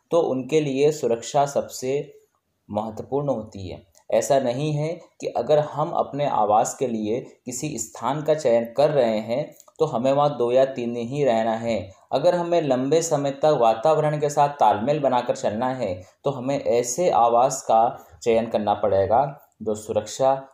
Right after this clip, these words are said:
स्वच्छता और सादगी से परिपूर्ण हो, जहाँ पर किसी भी प्रकार की कोई भी समस्या आगामी निकट भविष्य में उत्पन्न ना हो। तो हमें ऐसे ही आवास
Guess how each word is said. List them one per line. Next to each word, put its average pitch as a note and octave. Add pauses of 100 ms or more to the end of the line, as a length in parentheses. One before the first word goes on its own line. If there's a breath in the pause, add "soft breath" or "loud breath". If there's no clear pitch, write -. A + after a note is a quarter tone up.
स्वच्छता -
और D#3+
सादगी A2+
से D3+
परिपूर्ण G#2+
हो, C#3
जहाँ A2+
पर C3+
किसी A#2+
भी -
प्रकार A2
की A2+
कोई G#2
भी A#2
समस्या - (240)
आगामी B2
निकट D#3+
भविष्य B2+
में G2 (160)
उत्पन्न G#2
ना F#2+
हो। F#2+ (800)
तो A2+
हमें A2+
ऐसे A#2+
ही C#3+
आवास C3+